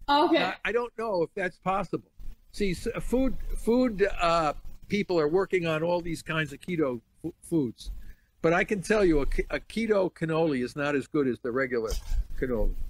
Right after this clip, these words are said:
Speaker 1: And what about carbs? Are they helpful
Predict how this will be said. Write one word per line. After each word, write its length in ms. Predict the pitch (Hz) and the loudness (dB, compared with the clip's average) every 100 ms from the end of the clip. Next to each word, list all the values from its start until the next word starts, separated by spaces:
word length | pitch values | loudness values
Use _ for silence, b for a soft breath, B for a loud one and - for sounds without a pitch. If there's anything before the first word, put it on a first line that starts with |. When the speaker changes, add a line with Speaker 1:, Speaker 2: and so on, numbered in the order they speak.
| - - - - - - - - - B B 415 285 - | 0 -2 -2 -10 -8 -10 -10 -14 -6 B B -4 -4 2
Speaker 1:
And 460 | 311 302 294 285 - _ | 4 6 4 2 -2 _
what 220 | 320 339 | 4 4
about 640 | 330 302 294 277 269 269 262 - _ _ | 6 4 4 4 2 2 -2 -6 _ _
carbs? 460 | - 269 254 - - - - - _ _ _ _ _ _ - - _ | 0 2 2 0 -4 -4 -4 -10 _ _ _ _ _ _ -20 -20 _
Are 140 | 294 | 2
they 160 | 277 294 | 4 2
helpful 800 | - 320 370 - 415 427 440 440 | 4 2 2 0 2 4 2 -4